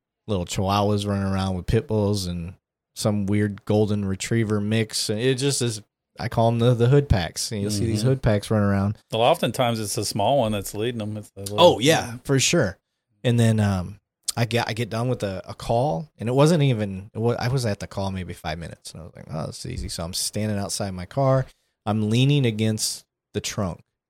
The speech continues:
Speaker 1: I remember that. I was in a Crown Vic and, uh, leaning against the truck, and I'm just writing out some notes. <laughs> I see the, the dogs come from around the corner. I'm like, "Okay,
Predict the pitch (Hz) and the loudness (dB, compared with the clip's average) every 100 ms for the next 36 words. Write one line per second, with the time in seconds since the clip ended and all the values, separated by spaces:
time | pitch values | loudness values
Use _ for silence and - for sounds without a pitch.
0 | _ _ 101 101 92 87 87 87 92 107 | _ _ -4 -2 -2 -2 -2 -4 -8 -12
1 | - 101 90 107 98 92 92 - _ _ | -6 -6 -2 -2 -2 -2 -6 -8 _ _
2 | - 95 98 - - 120 _ _ _ _ | -10 -8 -6 -6 -8 -10 _ _ _ _
3 | _ - 120 139 135 120 117 98 - 123 | _ 0 4 4 4 2 -2 -2 4 4
4 | 120 104 98 107 - 98 110 113 92 110 | 4 0 -2 -2 -2 2 2 2 0 -2
5 | 113 104 107 143 156 - - - _ _ | -2 -4 2 2 2 -4 -12 -16 _ _
6 | _ _ _ - - - 127 92 107 - | _ _ _ -2 -2 2 4 4 2 4
7 | 151 123 120 - 123 123 123 131 139 - | 4 4 0 -2 0 4 4 4 0 -2
8 | 127 123 123 110 110 120 107 - 127 117 | -2 0 0 2 2 0 -2 -2 0 0
9 | 113 107 92 _ _ _ _ _ _ - | 0 -2 -6 _ _ _ _ _ _ -8
10 | 104 101 98 - 139 | -6 -4 -6 -6 -6